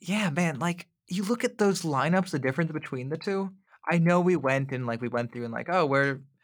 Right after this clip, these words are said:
where do these guys have the advantage? Where do those guys have the advantage?" We gave the Rays, I think, maybe a little too much of an advantage.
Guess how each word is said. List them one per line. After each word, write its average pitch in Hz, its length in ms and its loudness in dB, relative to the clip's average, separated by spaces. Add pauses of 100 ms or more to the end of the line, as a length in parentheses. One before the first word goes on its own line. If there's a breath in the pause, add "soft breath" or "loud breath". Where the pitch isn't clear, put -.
(240 soft breath)
where 127 160 2
do 123 300 2
these 127 240 0
guys 139 200 2
have 139 120 0
the 131 100 -2
advantage? 131 320 0
Where 113 80 -2
do 104 80 -6
those 123 240 0
guys 131 240 0
have 131 160 -2
the 135 100 -2
advantage?" 127 460 -2
We 120 80 -4
gave 135 260 -2
the 131 80 -2
Rays, 120 200 2
I 104 80 -6
think, 113 240 -12 (100)
maybe 117 200 -6
a - 20 -4
little 117 180 -4
too 117 160 -12
much 117 180 -8
of 123 100 -8
an 127 100 -6
advantage. 135 520 -6